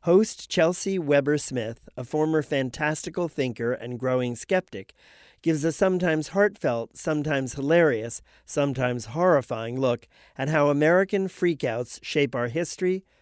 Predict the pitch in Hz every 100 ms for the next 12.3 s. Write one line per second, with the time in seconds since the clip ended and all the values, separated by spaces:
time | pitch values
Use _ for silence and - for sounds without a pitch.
0 | _ - 160 151 139 127 135 123 127 127
1 | _ _ - 127 131 127 127 - - 127
2 | 123 120 104 - 95 - _ _ _ _
3 | _ - 160 160 151 165 156 - 208 226
4 | 139 131 127 117 131 135 117 107 101 -
5 | 123 135 151 131 120 123 127 123 120 117
6 | 110 90 - _ _ _ _ _ _ 143
7 | 135 - 147 165 185 202 170 147 127 120
8 | 127 - 147 131 170 143 143 135 135 127
9 | 120 - 139 165 190 - 175 156 143 123
10 | 113 113 117 - 135 117 160 135 143 131
11 | 214 180 135 135 131 143 131 131 131 143
12 | 135 92 -